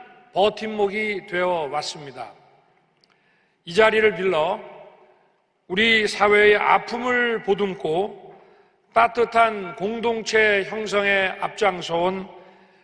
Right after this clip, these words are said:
여러분의 노고에 깊이 감사드립니다. 목회자 여러분, 그리고 성도 여러분, 지금 우리는 수많은 위기와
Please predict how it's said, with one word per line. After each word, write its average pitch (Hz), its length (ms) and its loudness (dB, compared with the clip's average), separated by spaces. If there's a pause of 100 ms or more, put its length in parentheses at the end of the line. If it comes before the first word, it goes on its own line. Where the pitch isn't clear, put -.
(180)
여러분의 220 760 2
노고에 190 880 0
깊이 196 460 -6
감사드립니다. 147 1000 -6 (2500)
목회자 202 500 2
여러분, 156 400 -2 (1080)
그리고 202 240 0
성도 240 560 2
여러분, 156 340 -2 (1300)
지금 208 400 -2
우리는 214 520 -2
수많은 247 920 -2
위기와 202 500 4